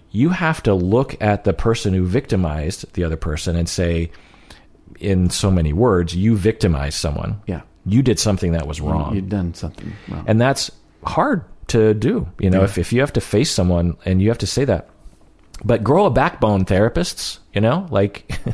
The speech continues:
Speaker 1: <laughs> you're in this to win it, and, and you gotta do what's right. And, and it's not a matter of humiliation. That's,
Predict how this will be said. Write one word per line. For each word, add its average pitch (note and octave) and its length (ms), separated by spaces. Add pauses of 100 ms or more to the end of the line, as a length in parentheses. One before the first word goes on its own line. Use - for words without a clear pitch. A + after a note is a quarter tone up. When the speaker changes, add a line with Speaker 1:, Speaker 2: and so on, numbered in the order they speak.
(240)
Speaker 1:
<laughs> - 340
you're A#2+ 180
in D#3 140
this C#3+ 200
to G#2+ 100
win C3 180
it, G#2+ 160
and, F#2+ 240 (460)
and G2 400
you F2+ 80
gotta A#2+ 240
do G#2 360 (140)
what's G2 240
right. F2+ 340 (120)
And, F#2+ 340 (400)
and G#2+ 120
it's G2+ 180
not C3 160
a E3 40
matter B2+ 240
of A2+ 100
humiliation. G2 800
That's, - 240